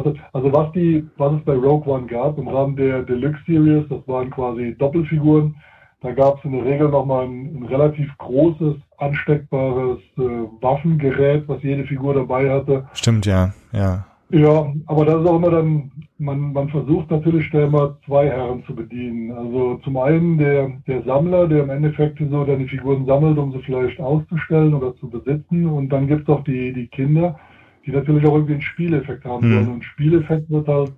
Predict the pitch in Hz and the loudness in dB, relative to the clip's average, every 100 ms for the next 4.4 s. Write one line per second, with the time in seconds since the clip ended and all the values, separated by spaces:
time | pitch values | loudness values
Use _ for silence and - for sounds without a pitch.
0 | - 120 147 147 147 143 139 131 139 147 | -10 -2 -2 -2 2 2 2 0 0 0
1 | 135 143 143 151 147 135 135 131 147 - | 0 0 -2 -2 -2 -2 -2 -4 -4 0
2 | 147 147 135 147 135 127 139 131 135 131 | 0 2 0 -2 -2 0 0 0 -2 -4
3 | _ 156 151 - 156 156 147 139 143 143 | _ -2 -2 2 2 2 0 0 0 0
4 | 131 127 120 117 | -2 0 -2 -4